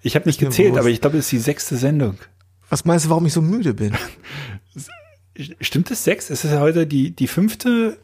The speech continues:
Speaker 1: äh, von den, von den neun und wir hatten letzten Montag, ne? Genau,
Speaker 2: Ja.
Speaker 1: das ist die sechste Sendung.
Speaker 2: Ja,
Speaker 1: Sechs
Speaker 2: das
Speaker 1: aus sieben. Das
Speaker 2: das
Speaker 1: werden wir
Speaker 2: zerrt,
Speaker 1: nur, das werden wir
Speaker 2: zerrt
Speaker 1: nie-,
Speaker 2: unglaublich, das zerrt unglaublich.
Speaker 1: das werden wir nur nächste Woche toppen noch.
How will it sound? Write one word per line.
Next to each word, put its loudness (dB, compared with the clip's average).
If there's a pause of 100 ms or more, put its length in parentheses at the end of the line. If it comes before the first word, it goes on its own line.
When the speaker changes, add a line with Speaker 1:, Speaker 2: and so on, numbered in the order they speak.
(100)
Speaker 1:
äh, 0
von 0
den, 2
von 0
den 6
neun 4
und 0
wir 2
hatten 0
letzten 0
Montag, 2
ne? 0 (460)
Genau, 0
Speaker 2:
Ja. 0
Speaker 1:
das -6
ist -8
die 4
sechste -4
Sendung. 0 (560)
Speaker 2:
Ja, -6
Speaker 1:
Sechs 0
Speaker 2:
das 4
Speaker 1:
aus -2
sieben. 0 (600)
Das 2
Speaker 2:
das -2
Speaker 1:
werden 6
wir 8
Speaker 2:
zerrt, 6
Speaker 1:
nur, 2
das 0
werden 4
wir 6
Speaker 2:
zerrt 6
Speaker 1:
nie-, 0
Speaker 2:
unglaublich, 2
das -8
zerrt -6
unglaublich. -4
Speaker 1:
das 0
werden 4
wir 4
nur 4
nächste 0
Woche -2
toppen -2
noch. -2